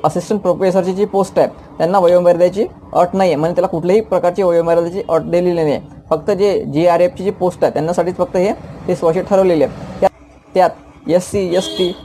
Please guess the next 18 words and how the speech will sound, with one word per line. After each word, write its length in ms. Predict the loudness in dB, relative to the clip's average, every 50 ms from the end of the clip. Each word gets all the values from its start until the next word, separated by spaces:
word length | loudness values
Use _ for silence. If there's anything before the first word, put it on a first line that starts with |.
| -18 -8 -4
ओबीसी, 500 | -2 0 0 2 0 0 0 -2 -2 -2 -4 -6 -10 -6 -4
हँडिकॅप 520 | -2 -2 0 0 0 2 0 0 0 0 -2
आणि 180 | -2 -2 -2 -6 -8 -14 -12 -6 -4
जे 80 | -4
transgender 600 | -2 0 2 2 2 2 0 -2 0 2 0 0 0 -2 -8 -6 -4
उमेदवार 320 | 0 0 2 2 4 4
आहेत 180 | 2 2 0 -2
त्यांना 220 | -2 0 0 -2 -2 -4 -12 -20 -12 -4 2
पाच 220 | 2 2 2 2 0
वर्षाची 320 | -2 0 0 0 0 0
सूट 280 | -2 0 -2 -2 0 2
राहणार 260 | 4 4 6 4 4
आहे, 100 | 4 2
म्हणजे 200 | 0 -2 -4 -2
त्यांना 260 | -2 -2 0 0 -2 -4 -6 -10 -12 -6 -2
पस्तीस 240 | -2 -2 -2 -2 -2
वर्षापर्यंत 420 | -2 0 0 0 0 0 0 0
वयोमर्यादा 540 | 2 2 2 2 2 2 2 2 2 2 0